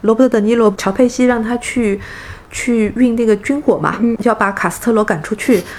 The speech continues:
Speaker 1: 然后他们这个意大利黑帮就，就开始了地下的运送，<laughs> 给他的那个工作指令也非常的好笑，就是你到什么地方去，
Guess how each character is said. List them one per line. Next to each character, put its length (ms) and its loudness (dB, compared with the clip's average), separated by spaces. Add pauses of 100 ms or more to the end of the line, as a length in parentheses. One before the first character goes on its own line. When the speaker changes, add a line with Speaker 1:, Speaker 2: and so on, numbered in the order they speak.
Speaker 1:
然 160 0
后 100 2
他 140 -2
们 180 -4
这 160 0
个 80 2
意 140 0
大 100 2
利 100 4
黑 140 4
帮 240 0
就， 300 2
就 160 2
开 180 -2
始 160 -4
了 140 -2
地 200 -2
下 200 -2
的 160 -2
运 180 0
送， 340 -2 (420)
<laughs> 420 -4
给 120 2
他 200 0
的 100 -2
那 180 0
个 220 -2
工 220 -2
作 160 4
指 160 -4
令 200 0
也 140 2
非 160 0
常 180 0
的 80 2
好 220 2
笑， 260 -2
就 160 2
是 140 2
你 240 -2
到 160 0
什 100 -6
么 80 -4
地 160 -4
方 240 -2
去， 380 -8